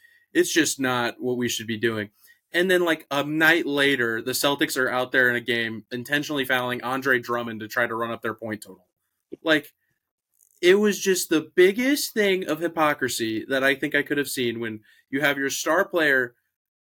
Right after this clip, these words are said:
openly bashing the fact that teams are trying to run up the score at times to get a higher point differential, which is literally the second tiebreaker outside of head-to-head. So it's an important piece.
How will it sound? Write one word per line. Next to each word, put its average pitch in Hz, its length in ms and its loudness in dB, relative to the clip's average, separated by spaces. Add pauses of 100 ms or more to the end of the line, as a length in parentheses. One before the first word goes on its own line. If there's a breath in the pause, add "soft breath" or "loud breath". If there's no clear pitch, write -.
(340)
openly 190 540 2
bashing 135 640 0 (160)
the 127 140 -6
fact 131 260 0
that 127 140 -4
teams 139 340 -4
are 120 80 -2
trying 127 300 0
to 120 80 -2
run 117 200 -2
up 127 100 -8
the 120 60 -6
score 123 300 -2
at - 100 -4
times 110 380 -4
to 117 80 -4
get 117 180 0
a 117 120 0
higher 120 240 2
point 143 260 -6
differential, 110 500 -6
which 160 220 0
is 151 140 -6
literally 156 520 4 (400)
the 135 280 -6
second 151 420 0
tiebreaker 117 560 -2
outside 113 240 -6
of 113 100 -10
head-to-head. 107 460 -6
So 120 160 -4
it's 127 220 0
an 139 80 0
important 123 500 -4
piece. - 400 -6